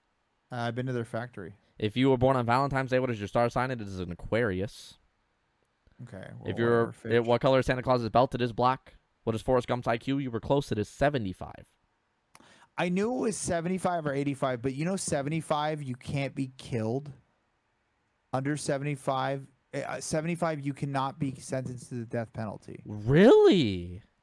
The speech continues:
Speaker 1: Yeah.
Speaker 2: That should be on my next trivia. Fucking hell.
Speaker 1: Mm-hmm.
Speaker 2: Uh,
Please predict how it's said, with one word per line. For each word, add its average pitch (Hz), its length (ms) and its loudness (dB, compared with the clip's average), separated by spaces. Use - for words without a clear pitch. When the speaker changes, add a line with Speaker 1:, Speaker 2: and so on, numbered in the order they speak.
Speaker 1:
Yeah. 110 80 -16
Speaker 2:
That 117 140 2
should 427 160 0
be 151 80 2
on 87 100 0
my 87 100 -4
next - 220 -8
trivia. 170 400 -2
Fucking - 380 -6
hell. 160 300 -4
Speaker 1:
Mm-hmm. 117 260 -16
Speaker 2:
Uh, 139 380 10